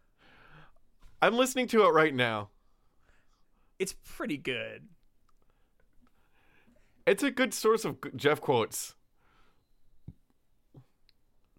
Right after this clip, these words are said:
Speaker 2: I like Lemon Demon, though. So, I mean, most people,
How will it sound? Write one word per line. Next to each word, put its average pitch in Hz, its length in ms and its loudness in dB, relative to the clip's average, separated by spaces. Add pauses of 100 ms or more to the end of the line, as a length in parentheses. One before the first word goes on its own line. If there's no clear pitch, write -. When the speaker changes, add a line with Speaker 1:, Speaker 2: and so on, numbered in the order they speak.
(1400)
Speaker 2:
I 196 140 4
like 190 240 2
Lemon 156 260 -10
Demon, 110 360 -14
though. 107 160 -20
So, 147 280 -8
I 165 60 2
mean, 196 260 2
most 202 320 2
people, 208 360 -6